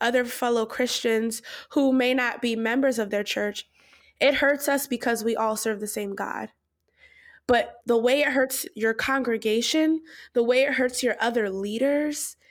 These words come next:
is you can really derail someone's entire journey because of the actions of their leader. I've seen it. I've seen ministers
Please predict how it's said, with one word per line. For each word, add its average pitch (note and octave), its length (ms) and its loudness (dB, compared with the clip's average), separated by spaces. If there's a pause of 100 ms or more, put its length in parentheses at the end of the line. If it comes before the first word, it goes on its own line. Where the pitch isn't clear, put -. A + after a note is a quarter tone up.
(320)
is A3 600 0
you C#4 240 0
can E4 340 2
really C#4+ 640 0 (360)
derail A#3+ 600 2
someone's A3+ 1040 -2 (720)
entire C#4 880 0
journey A3 800 -4 (440)
because A#3+ 540 0
of G#3+ 320 -2
the - 140 -6
actions A3+ 460 -4
of G#3 180 -4
their G#3 160 0
leader. G3 360 -6 (1200)
I've C4+ 240 6
seen C#4 300 2
it. G#3+ 260 -2 (200)
I've B3 160 0
seen C#4 540 2
ministers B3 680 0